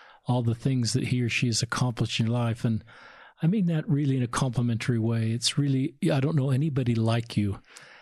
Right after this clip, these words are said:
And it's not you're just this one-dimensional guy that's excelling in business and making money and deals and investments. We haven't talked too much of that.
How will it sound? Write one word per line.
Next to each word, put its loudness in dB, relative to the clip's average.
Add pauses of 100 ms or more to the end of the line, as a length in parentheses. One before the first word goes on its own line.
(200)
And 4
it's 0
not 2
you're 2
just -2
this 0
one-dimensional 0
guy 0
that's -2
excelling 0
in 0
business 0
and 2
making 0
money 0
and 0
deals 0
and 2
investments. 0
We 2
haven't -2
talked -2
too 0
much -2
of 0
that. 0